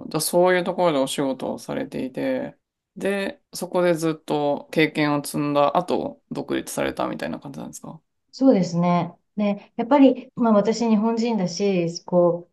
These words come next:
Speaker 2: う、まあ、ニューヨークって日本人が、まあ、割と密集して住んでるので、
Speaker 1: うん。
Speaker 2: あの、自分も日本語を使った、自分をもっとこう、使ってやりたいっていうのもあったし、
Speaker 1: うん。
Speaker 2: 日本人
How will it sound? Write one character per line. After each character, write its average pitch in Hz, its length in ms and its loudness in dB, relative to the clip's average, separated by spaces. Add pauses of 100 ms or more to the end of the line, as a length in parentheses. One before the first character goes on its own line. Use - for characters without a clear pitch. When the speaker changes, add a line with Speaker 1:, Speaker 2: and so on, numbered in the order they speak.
Speaker 2:
う、 - 40 -6
ま 220 80 6
あ、 - 20 8
ニ 214 120 10
ュ - 20 8
ー - 40 10
ヨ 277 120 10
ー - 20 0
ク 196 120 -4
っ - 20 -4
て 170 280 2
日 185 120 4
本 226 180 2
人 220 280 -2
が、 165 260 -2
ま 170 500 -2
あ、 165 60 0
割 180 160 2
と 190 100 -2
密 190 180 2
集 226 200 0
し - 100 -4
て 226 100 -2
住 220 220 0
ん 208 40 2
で 180 120 4
る 165 320 0
の 175 160 -4
で、 214 380 2 (340)
Speaker 1:
う 214 360 2
ん。 - 60 -2
Speaker 2:
あ 220 60 0
の、 180 380 4
自 208 220 -2
分 277 320 6
も 311 220 6
日 220 120 6
本 262 260 8
語 254 80 6
を 262 100 10
使 - 240 -4
っ 233 80 -2 (140)
た、 214 400 2
自 185 180 -2
分 220 120 4
を 247 40 6
も 269 220 4
っ - 20 -14
と 180 140 0
こ 165 200 0
う、 135 100 -6
使 - 200 -4
っ 220 160 -2
て 214 540 0
や 214 120 2
り 214 120 2
た 233 140 6
い 208 60 4
っ 214 60 -4
て - 80 -12
い - 40 -14
う 180 60 -12
の 170 80 -2
も 175 80 -2
あ - 20 0
っ 175 60 -4
た 190 100 -4
し、 262 200 4
Speaker 1:
う 240 40 6
ん。 220 40 6
Speaker 2:
日 214 60 6
本 233 200 6
人 226 540 2